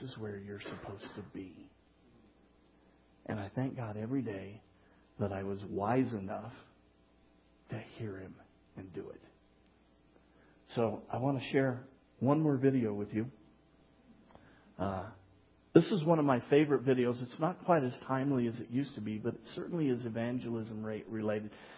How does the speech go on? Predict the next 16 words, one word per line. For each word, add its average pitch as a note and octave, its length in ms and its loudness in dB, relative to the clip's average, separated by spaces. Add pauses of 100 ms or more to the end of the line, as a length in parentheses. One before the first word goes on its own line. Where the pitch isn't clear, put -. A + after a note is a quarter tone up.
(160)
How D#3 100 2
many G3 180 4
of C#3+ 120 2
you C3+ 100 8
like A#2 180 6 (100)
football? G2+ 400 -4 (1120)
Yeah, B2 200 -2 (100)
I, E3+ 280 4
I A3 40 8
mourn F3 560 10
when C#3 140 10
N D3 200 4
F D3+ 160 6
L C#3 200 10
is A#2+ 100 2 (120)
done. A#2+ 380 4